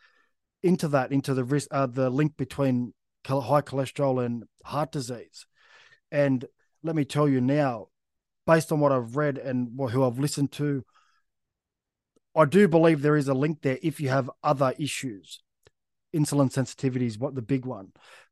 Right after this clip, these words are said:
But, uh, I can't say conclusively that high cholesterol leads to heart disease. I don't think it does.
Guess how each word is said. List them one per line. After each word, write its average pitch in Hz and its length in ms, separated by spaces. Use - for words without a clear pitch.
But, 151 220
uh, 147 520
I 175 180
can't 170 340
say 160 220
conclusively 135 760
that 120 240
high 156 260
cholesterol 135 540
leads 127 220
to 117 80
heart 123 200
disease. 113 500
I 147 80
don't 143 220
think 127 180
it 110 80
does. 127 420